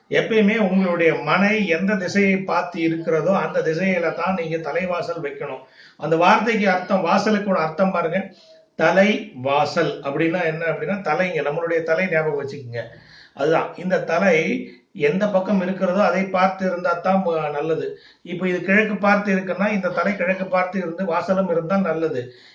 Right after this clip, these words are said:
இந்த தலையை நான் வடக்கு பார்த்து இப்படி திருப்பி வைத்தால், கொஞ்ச நேரம் நான் திருப்பி வச்சுக்கலாம், அப்புறம் சுளுக்கு பிடிச்சிக்கும். உங்கள் தலைவாசல்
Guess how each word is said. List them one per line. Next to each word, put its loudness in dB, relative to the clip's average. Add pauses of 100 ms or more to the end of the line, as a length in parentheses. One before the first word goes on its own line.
இந்த 2
தலையை 2
நான் 2
வடக்கு 0
பார்த்து 4
இப்படி -4
திருப்பி -4
வைத்தால், -6 (300)
கொஞ்ச 0
நேரம் 4
நான் 2
திருப்பி -4
வச்சுக்கலாம், -2
அப்புறம் -2
சுளுக்கு -6
பிடிச்சிக்கும். -10 (2000)
உங்கள் 0
தலைவாசல் 4